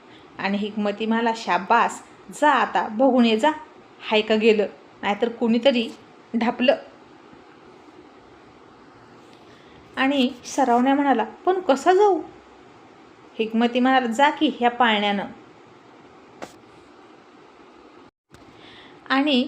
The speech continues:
सरावण्या म्हणाला, "ह्या बिल्डिंगला जिना नाही होय, मग शिड्या तरी आहेत का?" आणि हिकमती म्हणाला, "भले बहादर, शिड्या लावून उतरायचं आणि शिड्या लावून चढायचं म्हणतोस का?" सरावण्या म्हणाला, "मग करायचं काय?"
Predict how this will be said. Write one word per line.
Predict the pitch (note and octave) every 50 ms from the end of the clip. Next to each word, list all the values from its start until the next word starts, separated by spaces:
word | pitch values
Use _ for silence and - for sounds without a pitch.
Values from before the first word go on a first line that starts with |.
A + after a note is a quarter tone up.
| -
सरावण्या | - - - - B3+ A3+ A3+ A3+ A#3 A#3+ C4 C4
म्हणाला, | B3 C4+ C4 B3+ A#3 G#3 - - - - - - - - - -
"ह्या | - A#3 A#3 B3 B3+
बिल्डिंगला | A#3+ B3 A#3 A3 G3+ A#3 B3 B3+ B3+ A#3 G#3 G#3+
जिना | A3 A3 G#3+ C4 C4 C#4+ D4+
नाही | D4+ D#4+ D4 B3 C4 A3
होय, | C#4 D#4+ D#4+ C4+ A#3+ - - - - - - -
मग | C#4 C#4
शिड्या | - - - C#4 C4+ C#4+ D4 D4
तरी | E4+ F4+
आहेत | D#4+ - D#4 D#4 D#4 - -
का?" | - - - - - - - - - - - - - - - - - - -
आणि | G3 G3+ A3 A3
हिकमती | A3 A3 G#3+ - G#3+ G#3 G#3+ G#3+ - A3
म्हणाला, | A3 A#3+ B3 C4 B3 G#3+ G#3+ - - - - - -
"भले | A3 A#3+ A#3+ B3 B3
बहादर, | A3 G3+ - - G#3+ F#3+ G3 - G3+ F#3+ - - - - - -
शिड्या | - - D#4 D4+ D4+ D4+
लावून | D#4 D#4 D4+ D#4
उतरायचं | D#4 D4+ D4+ C#4+ D4 D4+ D#4 - C4+ A#3+ A#3
आणि | A#3+ B3 C4
शिड्या | - - D4 C#4+ C#4 C#4
लावून | C#4+ C#4+ D4+
चढायचं | D4+ D4 B3+ A3 G#3+ A3 A3 B3
म्हणतोस | A#3+ A3 G#3 G#3 - G#3 G#3 -
का?" | - A4 G#4+ D#4 B3+ - - - - - - - - - - - - - - - - - - - - - - - - - - - -
सरावण्या | - G#3+ G3+ G3+ G#3 G#3 G#3+ G#3
म्हणाला, | G#3+ A#3 B3 C4 B3+ G3+ - A3+ - - - - -
"मग | B3 D4 E4+
करायचं | - - - D4+ D4 D4 D4 D4 D4+
काय?" | D4 - B3 A#3+ A#3 A3+ A3+